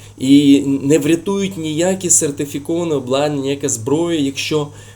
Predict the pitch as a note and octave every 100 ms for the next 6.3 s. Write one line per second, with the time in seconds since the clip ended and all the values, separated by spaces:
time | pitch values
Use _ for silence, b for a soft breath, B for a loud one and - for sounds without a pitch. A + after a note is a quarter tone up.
0 | B D3 F3+ F#3 F#3 - - D3+ D#3+ C3+
1 | F#3 F3+ E3+ D#3+ D#3+ D#3+ D#3 B2+ A2 C3+
2 | B2+ G2 G#2 G#2+ A2 C3+ C3 C3+ - C3+
3 | A#2+ B2 B2+ - - - D3 D3 C#3 -
4 | D3 C#3+ C#3+ B2+ B2 A#2+ B2+ B2+ A2+ B2
5 | A#2 A#2 A#2 A2+ G#2+ - B2+ A#2+ G#2+ G2
6 | - - -